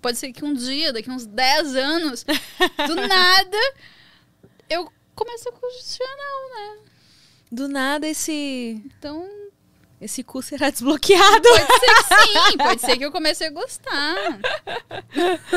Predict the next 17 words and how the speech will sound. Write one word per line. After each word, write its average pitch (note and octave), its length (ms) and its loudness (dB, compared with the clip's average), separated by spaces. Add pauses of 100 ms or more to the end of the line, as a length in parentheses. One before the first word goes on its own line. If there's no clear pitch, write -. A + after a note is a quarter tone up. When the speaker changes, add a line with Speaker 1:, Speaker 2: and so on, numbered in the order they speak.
(320)
Speaker 2:
Mas A#4 440 4
pelas A#4+ 300 0
experiências G#4 540 -2
que G#4 80 -8
você G#4 260 -6
já G#4 180 -2
Speaker 1:
Mas B3 80 -8
Speaker 2:
teve, F4 360 -2
Speaker 1:
até G4+ 100 -2
Speaker 2:
você D#4 380 2
diz E4 40 -4
que G#4 140 -6
não. A4 140 -6
Speaker 1:
Não, E5 200 4
eu C#4+ 140 2
nem D#4 220 -2
tenho, G#4+ 760 -6